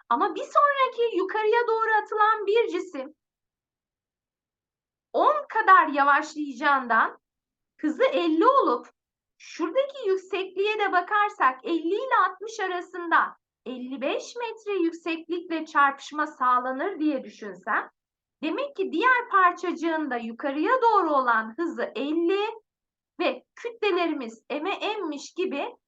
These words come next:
düşünebiliriz. Buradan yerden yüksekliğini buldum ki elli beş metre cepte dursun. Ama çarpışma olduktan sonra ne olur sorusuna elli M yapışıyorlar, ona bakacağım.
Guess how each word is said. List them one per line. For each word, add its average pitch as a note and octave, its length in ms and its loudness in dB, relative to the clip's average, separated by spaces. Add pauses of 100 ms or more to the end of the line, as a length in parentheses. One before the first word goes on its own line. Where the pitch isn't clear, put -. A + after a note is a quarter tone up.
(240)
düşünebiliriz. D4 840 -2 (440)
Buradan C5 460 4 (880)
yerden A4 500 4
yüksekliğini F#4+ 760 -2
buldum F#4 400 0
ki D#4 400 -8 (160)
elli F#4 300 0
beş D4+ 240 -4
metre F#4+ 440 -4
cepte E4+ 440 -2
dursun. D3 380 -10 (1500)
Ama D#4+ 380 4 (280)
çarpışma E4 580 2 (180)
olduktan A4+ 420 2
sonra F#4+ 300 4
ne D#4+ 160 -2
olur A#4+ 300 4 (120)
sorusuna A#3 640 -4 (680)
elli D#4+ 340 4 (260)
M G#4 60 -10 (400)
yapışıyorlar, C4+ 920 0
ona C#4 220 -2
bakacağım. G3 540 -4